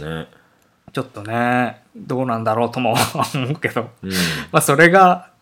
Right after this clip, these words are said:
Speaker 2: 社会だから。そういうもんだから。理不尽なもんだから、社会って。
Speaker 1: 勉強してるブサイク、膝震えるやろ。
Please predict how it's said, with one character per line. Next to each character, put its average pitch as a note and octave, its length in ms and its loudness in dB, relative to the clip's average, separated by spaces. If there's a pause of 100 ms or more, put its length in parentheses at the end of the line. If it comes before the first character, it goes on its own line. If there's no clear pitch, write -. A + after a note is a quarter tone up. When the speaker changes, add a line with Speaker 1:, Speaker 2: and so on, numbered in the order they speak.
(120)
Speaker 2:
社 - 180 -2
会 G2+ 240 2
だ - 100 -6
か - 60 -14
ら。 - 180 -12 (800)
そ - 200 0
う D#3+ 40 4
い - 20 2
う F3 40 0
も F#3+ 60 -2
ん G3+ 40 -4
だ F#2 100 -2
か - 80 -8
ら。 - 200 -14 (720)
理 D3 80 0
不 G#3+ 200 0
尽 D#3 160 2
な A2+ 80 0
も C3+ 120 0
ん D#3 60 0
だ A2+ 80 -2
か G2 80 -6
ら、 - 40 -8
社 - 140 -6
会 G#2 160 -8
っ - 20 -14
て。 - 260 -16
Speaker 1:
勉 C3+ 360 -2
強 C#3+ 300 6
し C#3+ 80 -6
て D3 100 4
る C3+ 80 2
ブ B2 140 -4
サ B2+ 140 4
イ G#2 60 6
ク、 E2 80 -4
膝 G#2 200 2
震 B2 200 4
え D3+ 60 8
る C#3+ 60 6
や A#2+ 40 8
ろ。 G2 60 4